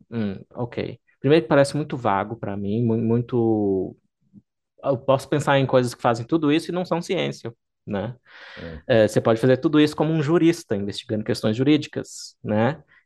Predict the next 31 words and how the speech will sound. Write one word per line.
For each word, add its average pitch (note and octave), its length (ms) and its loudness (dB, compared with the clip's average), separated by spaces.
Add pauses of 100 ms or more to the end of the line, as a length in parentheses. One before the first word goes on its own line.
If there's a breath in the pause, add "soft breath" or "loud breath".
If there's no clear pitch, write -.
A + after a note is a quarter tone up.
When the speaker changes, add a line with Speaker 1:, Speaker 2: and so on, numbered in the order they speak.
Speaker 1:
E A#2 80 2
não A2+ 220 2
seria C3 380 0
científico A#2 920 0
no G#2 120 -4
sentido G#2 400 -6
de G#2 120 -4
investigação A2+ 1080 0
do A2+ 160 -4
mundo A2 300 0
empírico, G#2+ 680 -6 (320)
como G#2 200 -2
a G2 40 -2
biologia, G2+ 520 2
como G2 200 -6
a - 40 -4
física, G#2 360 -6
como G2+ 220 -4
a G#2+ 60 -10 (100)
química. F#2+ 360 -6 (840 loud breath)
É, G#2+ 560 4 (100)
e, C3 360 0
e C3 60 8
outra C#3 280 4
que, D#3 220 2
se C#3+ 100 -14
você A2+ 540 0
tentar G#2+ 320 -4
aplicar A2 360 -4
isso G#2+ 260 -4
na, G#2 420 -6